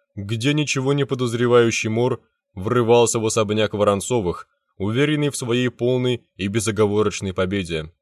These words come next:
Настоящая война только что началась, и ее поле битвы было не на улицах,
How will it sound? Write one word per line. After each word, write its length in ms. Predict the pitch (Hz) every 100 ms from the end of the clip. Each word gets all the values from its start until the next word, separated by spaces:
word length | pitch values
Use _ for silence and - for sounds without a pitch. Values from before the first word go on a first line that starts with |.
| _ _ _ _
Настоящая 680 | 85 80 85 87 92 - 87
война 320 | 90 95 98
только 300 | 92 87 92
что 160 | - 95
началась, 580 | 92 - 104 104 - _ _ _
и 100 | 120
ее 420 | 127 104 113 123
поле 260 | 120 123 113
битвы 320 | 101 120 113
было 280 | 104 113 113
не 120 | 107
на 120 | 107
улицах, 580 | 113 127 113 - 80 -